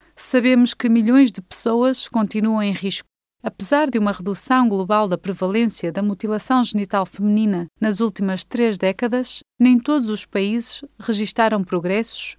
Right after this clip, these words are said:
e o ritmo de declínio tem sido desigual. As Nações Unidas identificaram a mutilação genital feminina como uma prática nociva que deve ser totalmente eliminada até dois mil e trinta.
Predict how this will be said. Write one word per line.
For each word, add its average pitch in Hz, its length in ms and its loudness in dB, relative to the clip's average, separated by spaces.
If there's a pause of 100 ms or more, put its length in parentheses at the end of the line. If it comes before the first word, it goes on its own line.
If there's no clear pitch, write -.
(140)
e 240 140 4
o 262 60 4
ritmo 262 400 4
de 208 100 0
declínio 226 720 2
tem 233 160 0
sido 233 540 -2
desigual. 214 640 -2 (540)
As 240 180 0
Nações 208 500 0
Unidas 220 460 0 (100)
identificaram 226 920 2
a 233 80 2
mutilação 240 720 4
genital 226 480 2
feminina 226 680 2 (140)
como 262 220 6
uma 254 180 6
prática 240 580 0
nociva 254 680 2
que - 120 -4
deve 208 240 -2
ser 214 320 0
totalmente 247 680 2
eliminada 196 760 0
até 247 480 -2
dois 226 240 0
mil 247 240 6
e 214 60 0
trinta. 185 540 -4